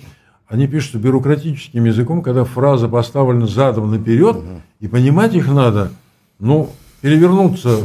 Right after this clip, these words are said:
Speaker 1: на голову для того, чтобы понять, что там написано, потому что мысли там надо читать задом наперёд.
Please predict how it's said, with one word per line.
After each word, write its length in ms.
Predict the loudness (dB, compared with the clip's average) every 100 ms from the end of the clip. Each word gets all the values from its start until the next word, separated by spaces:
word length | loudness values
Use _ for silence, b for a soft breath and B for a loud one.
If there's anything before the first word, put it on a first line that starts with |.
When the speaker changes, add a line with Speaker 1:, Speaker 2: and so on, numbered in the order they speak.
| -2
Speaker 1:
на 460 | -2 0 2 2 2
голову 420 | 2 2 0 -2
для 160 | -2 -2
того, 180 | -4
чтобы 260 | -4 -6 -6
понять, 400 | -2 -2 0 -2
что 220 | -4 -6 -4
там 200 | -2 -2
написано, 560 | -2 -4 -8 -8 -12
потому 320 | -12 -10 -8
что 220 | -6 -8 -8 B B _
мысли 400 | 2 4 2 -2
там 340 | -2 -2 -4 B _
надо 240 | -4 -4 -2
читать 320 | -4 -2 -2
задом 360 | 0 0 0 -4
наперёд. 420 | -4 -4 -4